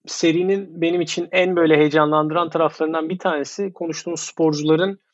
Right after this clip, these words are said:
yani benzer sorulara yaklaşımları nasıl olduğu ve biraz böyle hep aynı sorular üzerinden gitmeye çalıştığımız bir ortam var.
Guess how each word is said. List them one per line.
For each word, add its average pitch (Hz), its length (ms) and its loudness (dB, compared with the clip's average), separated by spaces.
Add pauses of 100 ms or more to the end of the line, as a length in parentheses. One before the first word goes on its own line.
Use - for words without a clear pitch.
(160)
yani 131 240 -8
benzer 151 340 2
sorulara 170 400 -2
yaklaşımları 160 680 -2
nasıl 165 280 -4
olduğu 143 400 -4
ve 160 240 0 (140)
biraz 175 240 -2
böyle 180 200 0
hep 180 120 0 (100)
aynı 175 400 -4 (240)
sorular 165 380 -2
üzerinden 156 520 0 (100)
gitmeye 147 360 -4
çalıştığımız 127 600 -6
bir 123 60 -2
ortam 117 440 -2
var. 196 160 4